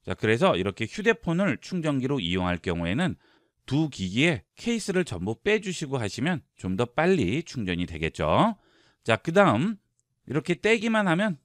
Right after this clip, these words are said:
자동으로 충전은 중지되고요. 자, 그다음 갤럭시 버즈도 이런 식으로 충전이 돼요. 자, 외부에서 이렇게 무선 이어폰을 이용할 경우 배터리가 없으면 난감하죠. 자, 그럴 때도 이렇게 뒤쪽에 얹어주시기만 하면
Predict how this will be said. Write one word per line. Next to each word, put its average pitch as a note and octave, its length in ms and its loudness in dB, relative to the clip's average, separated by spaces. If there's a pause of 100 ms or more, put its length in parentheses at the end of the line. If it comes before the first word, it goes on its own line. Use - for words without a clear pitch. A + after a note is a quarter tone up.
자동으로 D3+ 800 0
충전은 D#3 640 -2
중지되고요. A2 800 0 (360)
자, C3+ 120 -2
그다음 F3 540 2 (280)
갤럭시 E3+ 760 2 (180)
버즈도 D3+ 720 2
이런 D3+ 240 2
식으로 C3+ 260 -4
충전이 F#3+ 460 -4
돼요. G#2 500 2 (500)
자, - 100 -14
외부에서 D#3 600 2
이렇게 C3 260 0
무선 C3 400 0
이어폰을 A#2+ 600 0
이용할 G2 340 0
경우 A2 420 -2 (200)
배터리가 A2+ 440 0
없으면 A#2 440 0
난감하죠. F2 720 -2 (140)
자, F2 100 -6
그럴 A#2 260 -2
때도 B2+ 560 0 (240)
이렇게 E2 320 -8
뒤쪽에 F#2 680 -4
얹어주시기만 E2+ 880 -4
하면 A2+ 460 0